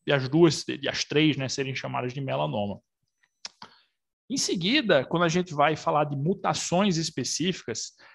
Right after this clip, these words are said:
percebam que a distribuição das mutações, elas variam de acordo com, com o tipo de melanoma. Então, aqui nos melanomas cutâneos, como a Veridiana já bem falou, acima de cinquenta por cento dos casos tem mutação de biraf.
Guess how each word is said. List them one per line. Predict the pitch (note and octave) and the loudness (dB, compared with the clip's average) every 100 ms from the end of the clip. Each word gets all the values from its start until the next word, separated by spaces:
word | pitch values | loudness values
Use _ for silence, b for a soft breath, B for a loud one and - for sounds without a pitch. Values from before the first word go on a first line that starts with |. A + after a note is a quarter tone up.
| B _ | B _
percebam | G#3+ G#3 - C4+ B3+ F3 | 0 2 2 2 2 0
que | E3 | 0
a | |
distribuição | E3+ G3 B3 - A3+ G#3+ A3 - - A#3 A3+ | -2 -2 -4 -4 -6 -2 -2 0 2 4 4
das | F3+ | 2
mutações, | D#3+ D#3+ C3+ - D3 D#3+ C#3+ - | 2 -2 -6 -6 0 0 0 -4
elas | D3 F3 F#3 D3+ | -2 0 0 0
variam | G3+ F3+ F#3+ A3+ F3+ A#2+ | 2 2 2 4 4 0
de | B2+ E3+ | -2 -4
acordo | - - F#3 F#3+ | 0 4 4 4
com, | - F#3+ F#3+ G3 - | -2 0 2 2 -2
com | - G3 | -4 -4
o | G3+ - | -4 -2
tipo | B3+ C4+ | -2 -2
de | B3 | -4
melanoma. | A#3 - B3 F#3+ E3 C3+ | -4 -2 0 2 2 0
Então, | - D#3+ | -2 -2
aqui | E3+ F#3 | -2 0
nos | F3+ | 0
melanomas | E3+ F3 F3+ E3+ E3+ - | 0 0 2 0 -2 -4
cutâneos, | - - F3 G#3 F#3 A#2 - _ | -8 0 2 4 2 -2 -8 _
como | C#3 D3+ B2 - | -4 -4 -4 -8
a | A#2+ | -6
Veridiana | B2+ C#3 B2+ C#3 C3+ | -4 -4 -4 -4 -2
já | B2+ B2 | 0 -2
bem | A#2 D#3 | -2 -6
falou, | - B2 C3 C#3+ C#3+ B B B | -4 -2 0 0 -2 B B B
acima | - - A#3+ C#4+ | -8 -4 -4 -4
de | G#3 | -4
cinquenta | - G3 G3 G3 | -4 -2 -2 -2
por | F#3 - | -4 -6
cento | - E3 D#3 | -4 -4 -6
dos | C#3 | -10
casos | - D3 F3 C3+ - | -2 0 2 0 -4
tem | - | -2
mutação | F3 F3+ F3 E3+ E3+ | -2 -2 -4 -4 -2
de | E3+ | -2
biraf. | E3+ F3+ E3 D#3+ | -4 -2 0 -2